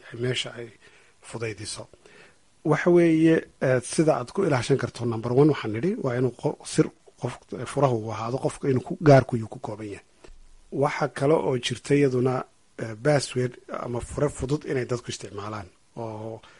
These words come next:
eh, qofku uu isticmaalaa laga yaabaa da'diisa iyo magaalo uu ku dhashay ama magaciisa oo waxyaabo caynkaas israaciyo.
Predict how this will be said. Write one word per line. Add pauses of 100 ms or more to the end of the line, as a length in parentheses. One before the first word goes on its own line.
(240)
eh,
qofku
uu
isticmaalaa
laga
yaabaa
da'diisa
iyo
magaalo
uu
ku
dhashay
ama
magaciisa
oo
waxyaabo
caynkaas
israaciyo.